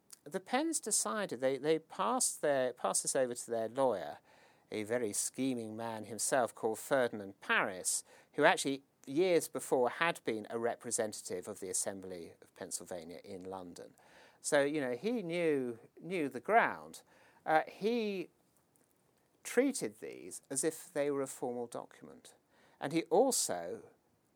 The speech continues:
he and the Penn, Thomas Penn himself, wrote complaining to the Assembly of Pennsylvania, "What is going on?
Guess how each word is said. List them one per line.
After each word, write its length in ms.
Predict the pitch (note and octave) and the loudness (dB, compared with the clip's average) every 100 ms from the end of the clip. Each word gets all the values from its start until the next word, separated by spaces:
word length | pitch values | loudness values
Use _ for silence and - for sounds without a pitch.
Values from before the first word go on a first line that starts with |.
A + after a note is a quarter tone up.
| _ _ | _ _
he 300 | - F3+ E3+ - | -2 2 2 2
and 260 | E3 G#3+ G3 | 2 2 0
the 120 | D#3+ | -8
Penn, 380 | - D#3 C3+ B2 | -4 -4 -4 -4
Thomas 300 | - C3+ - | -2 -2 -4
Penn 160 | C3+ | -6
himself, 280 | A#2 - A2+ - - - | -4 -4 -6 -8 -20 -12
wrote 420 | D3+ A3 A3+ - - | 6 8 8 4 -6
complaining 880 | G#3+ G#3+ - G#3 B3 D#4+ F#3+ F2 - - | -6 -6 -2 4 4 4 -2 -6 -14 -12
to 140 | - C3+ | -8 -4
the 140 | B2+ | -2
Assembly 680 | A2+ - B2+ B2+ A#2 F2+ E2 | -2 0 0 -2 -4 -8 -8
of 220 | - G#2 | -10 -10
Pennsylvania, 540 | - G2+ - B2 D#3 D#3+ - - | -10 -8 -4 -4 -4 -6 -14 -14
"What 380 | E3+ A#3 C#4 - | 8 8 8 2
is 160 | C#4+ - | 2 0
going 460 | - E3 E3+ F#3+ | 4 6 4 2
on? 420 | G#3 B3 D#4 F3 | 4 4 6 2